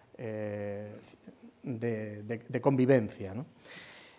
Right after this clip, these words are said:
Hemos planteado, eh, esta jornada en tres grandes bloques, eh, evidentemente interrelacionados entre sí, ¿no? Por un lado, en primer lugar, eh, hablaremos del régimen legal de las actuaciones en medio urbano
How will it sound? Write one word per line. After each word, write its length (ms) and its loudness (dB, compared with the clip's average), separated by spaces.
Hemos 240 6
planteado, 840 8
eh, 420 2
esta 240 2
jornada 420 8
en 120 4
tres 240 0
grandes 320 0
bloques, 480 4
eh, 800 0
evidentemente 680 6
interrelacionados 760 2
entre 240 -2
sí, 260 -4
¿no? 160 -6
Por 160 8
un 100 12
lado, 540 10
en 120 -4
primer 260 -2
lugar, 500 10
eh, 280 -2
hablaremos 480 6
del 140 2
régimen 360 0
legal 300 4
de 80 2
las 160 -4
actuaciones 500 -2
en 100 -4
medio 220 -2
urbano 460 4